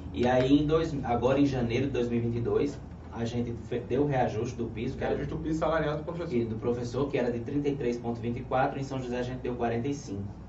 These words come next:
Speaker 1: né? Com a incorporação da aget, que é uma gratificação que todo professor efetivo já, já tinha lá.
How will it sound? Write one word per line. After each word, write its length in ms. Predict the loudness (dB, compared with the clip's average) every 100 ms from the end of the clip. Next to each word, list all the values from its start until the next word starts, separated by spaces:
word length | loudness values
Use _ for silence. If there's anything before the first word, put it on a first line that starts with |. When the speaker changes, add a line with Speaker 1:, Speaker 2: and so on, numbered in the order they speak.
| -8
Speaker 1:
né? 220 | -6 -6 -10 -16 -6
Com 160 | -2 0
a 200 | 0 0
incorporação 600 | -2 0 0 0 -2 0
da 100 | 0
aget, 340 | 0 0 0
que 80 | 0
é 40 |
uma 100 | -2
gratificação 600 | 0 -4 -4 -4 -4 -4
que 80 | -6
todo 240 | -2 -2
professor 340 | -2 -4 -2 -4
efetivo 400 | -2 -4 -4 -2
já, 260 | 0 0 -4
já 420 | -6 -2 0 0 0
tinha 200 | 2 2
lá. 200 | 0 -4